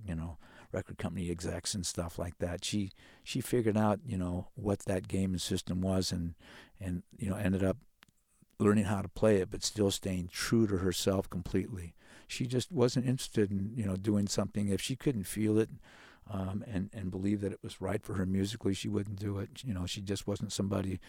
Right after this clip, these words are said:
she was open, she was always open-minded about a lot of things, and,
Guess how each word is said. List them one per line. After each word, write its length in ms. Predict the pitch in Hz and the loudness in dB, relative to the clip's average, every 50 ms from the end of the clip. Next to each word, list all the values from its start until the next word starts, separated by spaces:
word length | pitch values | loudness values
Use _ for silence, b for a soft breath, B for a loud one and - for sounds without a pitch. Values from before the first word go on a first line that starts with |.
| B B | B B
she 100 | B - | B 2
was 140 | 160 135 110 - - | 2 2 2 2 4
open, 240 | 117 120 - - - | 2 2 2 2 -6
she 120 | - - 120 | -2 0 0
was 120 | 98 - - | 0 0 0
always 360 | - 120 135 151 110 95 - - | 4 6 6 6 6 4 2 0
open-minded 640 | 113 - - 90 90 92 98 104 107 110 101 - | 0 0 0 -2 0 2 4 4 2 2 -2 -6
about 260 | 92 87 92 92 95 92 | -8 -6 -4 -4 -4 -2
a 40 | |
lot 280 | 87 95 95 95 98 98 | 0 2 4 4 4 4
of 80 | 90 - | 2 0
things, 340 | - 95 92 92 95 - | -2 -4 -4 -4 -4 -6
and, 140 | 107 92 92 | -6 -8 -8